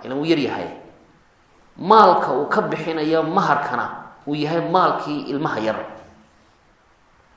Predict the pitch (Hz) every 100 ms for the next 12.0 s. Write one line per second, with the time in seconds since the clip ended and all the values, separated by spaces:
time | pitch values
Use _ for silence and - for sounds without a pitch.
0 | _ - 139 147 135 143 143 120 147 143
1 | - 156 131 131 143 156 147 147 156 -
2 | 156 147 131 123 127 110 107 107 - -
3 | - - _ _ _ _ _ _ - 135
4 | 175 - 214 180 165 175 185 - - 156
5 | 190 214 165 147 147 156 185 - - -
6 | - - - 147 165 180 143 160 202 151
7 | 147 160 156 139 135 139 147 160 131 160
8 | 175 - - 143 131 123 123 120 139 139
9 | 123 117 120 160 170 196 214 - - -
10 | _ _ _ _ _ _ _ _ _ -
11 | - 147 170 170 165 139 - - -